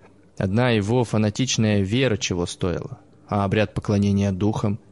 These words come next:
Разве нормальный человек стал бы бросать свою еду в огонь? Еду в огонь! У Катерины по спине пробежал холодок, то ли от налетевшего порыва ветра,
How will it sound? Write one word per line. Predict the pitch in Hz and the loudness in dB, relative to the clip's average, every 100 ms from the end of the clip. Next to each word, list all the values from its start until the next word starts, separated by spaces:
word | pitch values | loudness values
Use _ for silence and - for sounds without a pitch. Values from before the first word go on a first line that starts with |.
| - - - | -20 -20 -10
Разве | - 104 92 | -2 -2 2
нормальный | 104 110 117 101 | 2 2 2 0
человек | 98 104 104 101 - | 0 0 2 0 -2
стал | - 113 | -2 0
бы | 123 | 0
бросать | 107 107 - 92 | 0 0 0 -4
свою | - 98 90 | -2 -2 0
еду | 98 95 | -2 -2
в | 92 | -2
огонь? | 101 95 87 - - | -2 -2 -6 -8 -8
Еду | 123 113 110 110 87 - - | -4 -2 0 -2 -4 -10 -8
в | 101 98 | -4 -2
огонь! | 101 92 113 98 92 - - - - _ - - - - | -2 -2 -2 -2 -2 -10 -20 -20 -20 _ -20 -20 -14 -8
У | 104 | -4
Катерины | 104 - 151 147 | -2 0 0 0
по | 131 | -2
спине | 113 120 123 120 | -4 -2 0 0
пробежал | 117 107 117 110 | 0 0 2 0
холодок, | - 107 110 110 95 - - - - - - | 0 0 0 0 -2 -8 -20 -20 -20 -20 -6
то | - 107 | 0 2
ли | 98 | 2
от | 95 | 0
налетевшего | 101 101 - 113 - 101 95 | 0 -2 0 -2 0 -2 0
порыва | 107 104 98 95 | 0 0 2 0
ветра, | 95 127 139 110 104 | 0 0 0 -2 -4